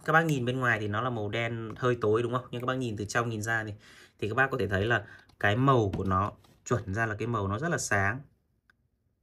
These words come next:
Đấy, cái màu nó rất là sáng đúng không ạ? Ok, thì cây này thì là chi tiết về cái thông số của em nó.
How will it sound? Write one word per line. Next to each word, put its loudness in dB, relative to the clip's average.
Đấy, -2
cái -8
màu -2
nó -2
rất -4
là -2
sáng -4
đúng -2
không 2
ạ? 2
Ok, -4
thì -4
cây 6
này 2
thì -2
là 2
chi -4
tiết -2
về -2
cái -4
thông -2
số 0
của 0
em 2
nó. -2